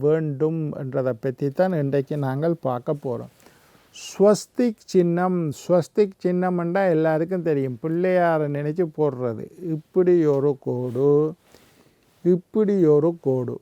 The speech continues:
இதுதான் ஸ்வஸ்திக் சின்னம். இப்படி ஒரு கோடு, இப்படி ஒரு கோடு, இதை வந்து ஸ்வஸ்திக் சின்னம் என்று நாங்கள் சொல்றது. இந்த ஸ்வஸ்திக் சின்னத்தை என்ன செய்ய முடியும்? நாங்கள் வெளியில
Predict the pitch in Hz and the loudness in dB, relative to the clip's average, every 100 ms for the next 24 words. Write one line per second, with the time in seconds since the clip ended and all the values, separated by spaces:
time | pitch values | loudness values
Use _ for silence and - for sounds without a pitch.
0 | 151 151 156 175 196 - - 165 160 - | -6 -2 -2 -2 -4 -6 -6 0 0 -2
1 | 185 180 - 147 139 135 147 147 127 120 | -2 -2 -4 -6 -4 -4 -4 -4 -8 -12
2 | _ _ _ _ _ 156 160 180 175 165 | _ _ _ _ _ -4 -2 0 2 4
3 | 143 135 131 - 135 131 143 175 233 - | 2 0 -2 -2 -2 0 0 -2 -6 -16
4 | _ 202 156 147 170 156 135 131 147 156 | _ -10 -10 -4 -2 0 0 -2 -4 -4
5 | 135 120 113 - 147 143 151 143 160 185 | -4 -4 -6 -6 -2 0 0 -2 -4 -4
6 | - - 180 - - 190 175 _ 160 151 | -6 0 0 0 0 0 0 _ -4 -2
7 | 156 160 143 123 147 139 180 139 135 147 | -2 -2 -2 -6 -6 -2 -2 0 -2 0
8 | 175 - 120 117 113 120 - _ - _ | 0 0 -4 -4 -8 -10 -18 _ -20 _
9 | _ _ _ 196 208 214 - - 214 170 | _ _ _ 4 6 4 2 4 4 4
10 | - 262 220 - 196 190 185 185 165 160 | 0 -2 -2 0 0 2 0 2 0 0
11 | 165 - 151 143 139 127 127 135 151 165 | -2 0 0 2 0 -2 -4 -4 -6 -8
12 | 113 147 165 170 165 147 135 160 175 202 | -8 -4 -2 0 0 0 0 2 2 2
13 | 214 214 | 2 2